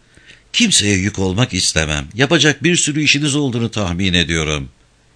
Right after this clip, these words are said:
"Önemli olduğuna karar verdiğim işlerden başka bir yükümlülüğüm yok."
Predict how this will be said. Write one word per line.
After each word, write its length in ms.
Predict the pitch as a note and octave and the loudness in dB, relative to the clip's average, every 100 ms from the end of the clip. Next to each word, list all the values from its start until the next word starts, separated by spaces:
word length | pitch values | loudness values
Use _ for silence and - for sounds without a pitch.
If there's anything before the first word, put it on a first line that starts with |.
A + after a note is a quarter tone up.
| _ _ _ - - | _ _ _ -20 -2
"Önemli 360 | F3+ G#3 A3 A3 | 2 4 4 4
olduğuna 420 | F#3+ B2+ A#2+ C#3 | 4 4 2 0
karar 420 | - C#3 F3+ E3+ | 0 0 0 2
verdiğim 460 | A#2+ B2+ A#2 D#3+ D#3 | 4 4 2 0 2
işlerden 580 | A#2+ B2 B2+ A#2+ E3 C#3 | 0 2 0 2 0 2
başka 320 | B2 C#3+ B2+ | 2 2 0
bir 100 | C3 | 0
yükümlülüğüm 840 | A2+ A#2+ C3 A2+ A2+ G#2+ B2 A2 | 0 -2 -2 0 -2 0 -2 0
yok." 260 | F#2 D#2+ | 0 -2